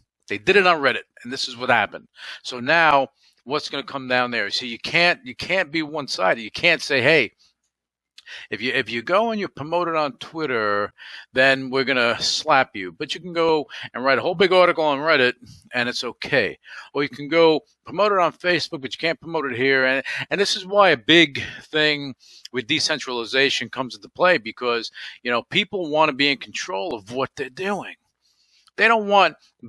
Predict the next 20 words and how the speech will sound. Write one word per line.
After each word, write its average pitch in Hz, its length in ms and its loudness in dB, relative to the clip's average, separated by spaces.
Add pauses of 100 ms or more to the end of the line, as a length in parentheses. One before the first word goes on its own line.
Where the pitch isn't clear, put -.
(480)
you 170 100 0
know, 151 360 2 (180)
a 139 200 2
big 139 520 -2
brother 160 280 2
telling 180 340 2
you, 143 80 -8
"Hey, 151 300 4
you 131 320 -4
can't 156 320 2
write 139 360 2
this, 175 240 -4
you 175 120 -16
can't 135 340 2
do 123 200 -6
this, 156 340 0
and 135 160 -10
can't 160 320 -2
do 139 120 -6
this." 185 240 -2